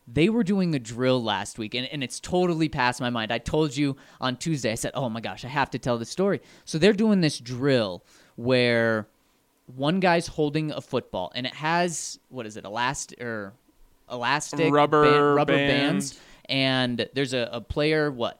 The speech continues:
Speaker 1: five yards back that's holding the other side of this, and the elastic band is wrapped around the football.
Speaker 2: If you've ever seen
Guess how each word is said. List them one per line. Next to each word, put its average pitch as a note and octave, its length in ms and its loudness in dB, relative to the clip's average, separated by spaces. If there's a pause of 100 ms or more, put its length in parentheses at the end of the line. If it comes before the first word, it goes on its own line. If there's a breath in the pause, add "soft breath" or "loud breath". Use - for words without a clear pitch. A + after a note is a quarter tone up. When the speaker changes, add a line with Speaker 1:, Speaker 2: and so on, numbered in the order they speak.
Speaker 1:
five B2+ 500 -2
yards B2+ 300 0
back A#2+ 320 -2
that's - 340 -8
holding D3 440 -2
the B2+ 120 -2
other C3+ 160 0
side F#2 320 -8
of - 100 -20
this, - 320 -16
and B2 200 -6
the B2 60 -4
elastic C#3 420 -2
band C3 200 -4
is G#2+ 120 -12
wrapped A#2 320 -6
around A#2 240 -6
the A2 60 -10
football. - 440 -18
Speaker 2:
If D3+ 140 0
you've F#3 160 4
ever B3+ 260 8
seen D#3 720 2